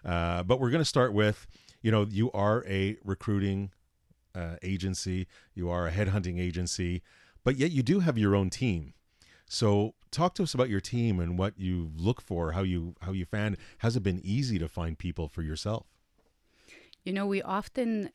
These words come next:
Speaker 2: joke, we have this internal joke at the office because we, we fire a lot of clients and we also say no to a lot of business.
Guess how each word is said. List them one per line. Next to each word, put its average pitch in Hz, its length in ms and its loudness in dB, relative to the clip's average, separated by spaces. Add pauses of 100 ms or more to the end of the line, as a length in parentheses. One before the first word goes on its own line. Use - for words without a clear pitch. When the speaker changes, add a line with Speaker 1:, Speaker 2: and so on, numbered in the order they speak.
Speaker 2:
joke, 175 240 -4
we 196 100 -4
have 185 160 -4
this 185 160 -6
internal 196 500 -4
joke 175 440 -4
at 151 280 -6
the 185 100 -6
office 170 380 -8
because 170 280 -6
we, 214 220 -4
we 226 160 -2
fire 190 400 -2
a 185 60 -2
lot 170 240 -4
of 180 100 -10
clients 175 520 -6
and 175 180 -6
we 175 60 -2
also 175 220 -4
say 175 240 -6
no 175 280 -2
to - 160 -8
a - 20 -4
lot 170 240 -2
of 160 100 -6
business. 185 460 -8